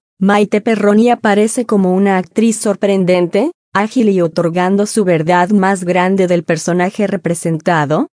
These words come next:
bien diseñado y claramente el mejor escrito para otorgar algo de peso al filme". Rodada en Madrid entre junio y agosto de dos mil veintiuno,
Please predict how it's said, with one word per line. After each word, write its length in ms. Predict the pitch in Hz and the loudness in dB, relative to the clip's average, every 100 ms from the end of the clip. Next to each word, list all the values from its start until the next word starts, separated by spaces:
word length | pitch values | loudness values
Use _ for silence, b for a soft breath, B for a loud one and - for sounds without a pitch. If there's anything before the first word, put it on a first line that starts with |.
| _ | _
bien 300 | 185 196 196 | -2 2 2
diseñado 600 | 196 196 170 170 180 196 | 0 0 0 0 2 2
y 100 | 185 | 0
claramente 760 | 165 175 185 208 208 196 190 196 | 0 0 2 2 2 2 0 0
el 80 | 190 | 0
mejor 420 | 170 - 190 190 | -2 -2 0 0
escrito 520 | 185 208 202 208 220 | -2 -2 -2 -2 -2
para 220 | 202 175 | -2 0
otorgar 480 | 170 170 165 190 214 | 0 -2 -2 0 2
algo 280 | 220 190 190 | 2 0 0
de 100 | 185 | 0
peso 380 | 208 202 - 214 | 0 -2 0 0
al 140 | 208 | 0
filme". 480 | 214 208 165 131 120 _ _ _ _ _ - | 2 2 2 -2 -8 _ _ _ _ _ -4
Rodada 540 | 208 202 190 196 208 | 0 2 2 0 0
en 80 | 196 | 0
Madrid 460 | 180 175 185 202 | 0 0 0 0
entre 280 | 190 185 160 | 0 -2 -4
junio 380 | - 185 185 180 | -2 0 0 2
y 140 | 170 | 0
agosto 480 | 160 160 185 208 - | 0 0 0 0 0
de 80 | 175 | 0
dos 240 | 165 160 | 0 0
mil 200 | 196 214 | 2 2
veintiuno, 920 | 190 170 160 - 190 160 139 143 254 | 2 0 0 2 2 4 2 0 -2